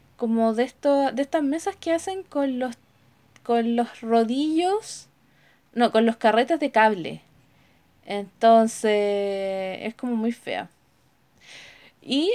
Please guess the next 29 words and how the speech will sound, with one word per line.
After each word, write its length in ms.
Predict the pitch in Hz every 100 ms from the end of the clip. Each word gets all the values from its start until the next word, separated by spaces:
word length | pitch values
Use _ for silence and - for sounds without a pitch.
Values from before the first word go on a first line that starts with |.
| -
eh, 260 | 247 262 254
aquí 400 | 233 - 277 330
Rachel 520 | 294 330 330 262 277
enterándose 560 | 247 247 247 277 294 302
que 80 | 285
la 100 | 247
gente 380 | 294 277 311
trabaja 640 | 302 262 254 240 285 - 330
para 200 | 330 320
tener 320 | 302 294 302
dinero. 380 | 302 262 165 190
<laughs> 960 | - - 415 - - - - - 330
Y 200 | - 262
es 200 | 277 294
como, 1120 | - 349 320 302 294 294 285 277 269 269 277 285
weona, 500 | 330 381 415 381 359
es 140 | 370
como 360 | - 370 370 -
obvio. 600 | 311 320 285 277 233 254 - 440 -
<laughs> 260 | - -
Onda, 640 | - 277 285 285 285 277 269 -
¿qué 120 | 277
onda? 240 | 285 262
¿Crees 220 | 240 247 262
que 140 | 285
tu 180 | - 240
papá 460 | 240 233 254 269 247
caga 320 | 226 240 247
plata? 300 | 269 285